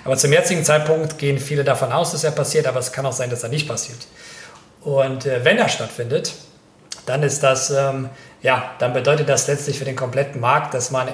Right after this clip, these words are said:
im Oktober, im November und im Dezember die jeweils wichtigsten, ähm, Amazon-Tage und auch weitestgehend E-Commerce-Tage,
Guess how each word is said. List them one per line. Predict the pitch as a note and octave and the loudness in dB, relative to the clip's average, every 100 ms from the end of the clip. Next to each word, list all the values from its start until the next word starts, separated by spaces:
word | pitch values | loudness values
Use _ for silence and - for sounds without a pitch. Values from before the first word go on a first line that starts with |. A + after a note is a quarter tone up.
| G#3 | -4
im | F3 | -2
Oktober, | D3 - C#3+ D3 D#3 D#3 - - | -2 0 0 4 4 4 -2 -6
im | F3 | 0
November | E3 C3 C3+ C#3+ C3+ C#3 | 2 4 2 2 0 0
und | G3 G3+ | 2 4
im | - D#3 | 2 -2
Dezember | C3 B2 C#3 B2+ A#2 - - - - - - C#3 | -2 -2 -2 0 0 0 -4 -14 -18 -20 -10 -6
die | |
jeweils | C3+ C3+ C3+ C3+ - B2+ | -2 0 4 4 4 0
wichtigsten, | D#3+ - D3 B2+ - B2+ C#3 F3+ F3+ - - - - | 0 0 -2 -2 -4 -2 -4 -4 -8 -14 -20 -20 -6
ähm, | B2 B2+ B2+ B2+ B2 - | 2 4 4 2 -4 -2
Amazon-Tage | D3 F3+ D#3 C3+ A#2+ A2+ B2+ D3 B2+ | 2 2 2 0 -4 -2 0 2 0
und | A#2+ B2 | 0 0
auch | A#2+ | 0
weitestgehend | A#2 B2+ C3 - A#2+ | 2 0 -2 -4 -6
E-Commerce-Tage, | C#3 - B2 A2+ - A#2 A2+ B2 D3 | -6 -4 -4 -2 -2 -2 -2 0 -2